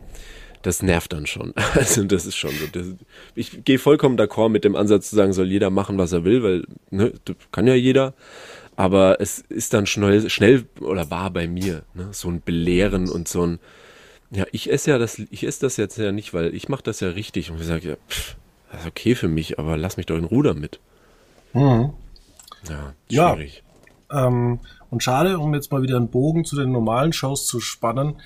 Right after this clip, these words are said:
Speaker 2: dadurch, dass es halt noch relativ, äh, wenig in der Gesellschaft angekommen ist, also du kriegst halt diese ganzen,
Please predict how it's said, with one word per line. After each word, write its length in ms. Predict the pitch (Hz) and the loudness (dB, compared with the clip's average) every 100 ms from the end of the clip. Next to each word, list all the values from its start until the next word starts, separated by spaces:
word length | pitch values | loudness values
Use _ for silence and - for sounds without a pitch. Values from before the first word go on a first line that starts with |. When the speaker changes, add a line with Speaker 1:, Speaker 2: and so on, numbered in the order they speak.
| - - - | -20 -18 -8
Speaker 2:
dadurch, 440 | 113 123 127 117 | -4 -2 -2 -2
dass 220 | 131 120 | -4 -4
es 160 | 131 - | -2 -2
halt 180 | 123 123 | -2 -2
noch 240 | 120 - | -4 -4
relativ, 680 | 123 135 - 131 127 120 - | -2 -2 -2 -4 -4 -6 -10
äh, 40 | 107 | -4
wenig 1300 | 120 117 113 110 117 117 120 - 110 113 135 143 131 | -2 0 0 -2 -2 -2 -6 -12 -8 -2 0 -2 -4
in 100 | 135 | -4
der 100 | 117 | -4
Gesellschaft 460 | 110 120 156 - | -2 -2 -2 -4
angekommen 460 | 120 139 120 135 143 | -4 -4 -4 -2 -2
ist, 140 | 143 | -4
also 240 | - 113 117 | -8 -10 -12
du 100 | - | -12
kriegst 380 | - 120 - 131 | -4 -4 -2 -2
halt 340 | 135 139 - | -2 -2 -6
diese 200 | 123 113 | -6 -6
ganzen, 680 | 113 117 123 - 135 131 | -4 -2 -2 0 0 0